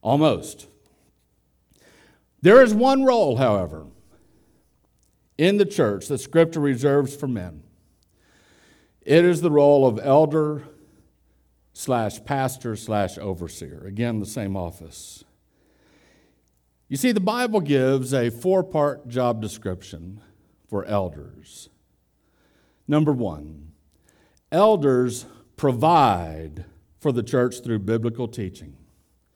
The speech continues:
Titus one nine says, "An elder must hold fast the faithful word which is in accordance with the teaching, so that he will be able to exhort in sound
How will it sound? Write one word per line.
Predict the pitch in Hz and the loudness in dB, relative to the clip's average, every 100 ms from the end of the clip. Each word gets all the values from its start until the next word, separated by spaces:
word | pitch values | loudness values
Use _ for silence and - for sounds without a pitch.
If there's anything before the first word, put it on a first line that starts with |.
| _ _ _ _ _ _ | _ _ _ _ _ _
Titus | - 170 170 160 | 4 6 6 4
one | 160 151 | 2 2
nine | 143 156 170 | 2 2 0
says, | 185 165 151 | 0 0 2
"An | 151 | 2
elder | 160 160 | 2 4
must | 151 147 | 0 0
hold | - 180 131 - | 2 2 2 0
fast | 180 160 110 85 - - _ _ _ _ _ - | 4 4 4 0 -12 -20 _ _ _ _ _ -4
the | |
faithful | 113 170 180 180 160 | 2 6 6 6 2
word | 147 160 165 160 | 6 8 8 4
which | 151 | -2
is | 127 151 | 0 0
in | 143 | 0
accordance | - 170 165 151 | 4 4 4 2
with | 151 143 | -2 -4
the | |
teaching, | 120 196 185 185 175 | 0 2 2 -2 -4
so | 165 131 | 0 0
that | 110 | 0
he | 170 | 2
will | 156 | 2
be | 120 123 | 2 2
able | 143 165 151 | 4 4 2
to | 147 | 0
exhort | 120 104 147 165 165 | 0 0 2 2 2
in | 117 110 | -6 -8
sound | - 143 135 135 127 | -6 -4 -2 -2 -4